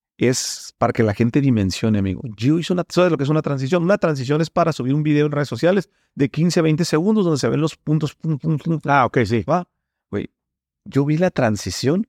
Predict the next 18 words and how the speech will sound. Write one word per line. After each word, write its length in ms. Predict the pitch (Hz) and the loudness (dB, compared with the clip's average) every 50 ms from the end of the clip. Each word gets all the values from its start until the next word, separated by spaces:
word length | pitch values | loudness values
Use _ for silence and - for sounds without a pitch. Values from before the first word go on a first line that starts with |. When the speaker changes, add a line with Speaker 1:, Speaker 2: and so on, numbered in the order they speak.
| _ _ | _ _
Speaker 1:
amigo, 400 | - 110 120 135 151 160 165 - _ _ _ _ _ _ _ _ _ _ _ _ _ _ _ _ _ _ _ _ _ _ _ _ _ - | -8 -4 -2 -2 -2 -4 -4 -8 _ _ _ _ _ _ _ _ _ _ _ _ _ _ _ _ _ _ _ _ _ _ _ _ _ 0
y 80 | 156 | 2
la 180 | 139 131 120 113 | 2 2 2 0
percepción 720 | _ - 127 113 110 - - 101 90 - - 131 147 185 | _ 0 0 0 0 -2 -4 -4 -4 -4 -2 0 0 2
es 380 | 214 214 - - - - - _ _ _ _ _ _ _ _ _ _ _ _ _ _ _ _ _ _ | 0 -2 -2 -6 -14 -16 -20 _ _ _ _ _ _ _ _ _ _ _ _ _ _ _ _ _ _
que 160 | - 117 113 107 | 0 0 0 0
estaba 480 | 101 - - - - 113 110 110 110 | 0 -4 -6 -2 0 0 2 2 0
lleno 340 | 107 104 117 117 110 117 110 | -2 0 0 0 2 2 0
el 60 | 101 | 0
estadio. 520 | 95 - - 90 - 64 82 90 - - - - - - _ _ _ - | 0 -2 -2 -4 -4 -2 -2 -2 -2 -2 -4 -8 -12 -18 _ _ _ -16
Speaker 2:
<laughs> 180 | 190 - _ _ _ _ _ _ _ _ _ _ _ _ - | -16 -16 _ _ _ _ _ _ _ _ _ _ _ _ -2
Claro. 300 | - 131 120 113 104 98 | 0 2 2 2 0 0
Speaker 1:
Güey, 160 | - 131 - - | 0 0 0 0
estaba 460 | 151 - - - - - 208 147 147 | -2 -4 -4 -2 0 0 0 2 0
lleno 240 | 127 127 139 131 127 | 0 0 0 0 0
el 80 | 120 104 | 0 -2
estadio. 440 | - - - - 92 90 - - - | -4 -6 -8 -8 -8 -8 -10 -12 -16
Speaker 2:
Claro. 320 | - - 127 113 107 101 | -12 -6 -4 -2 -2 -4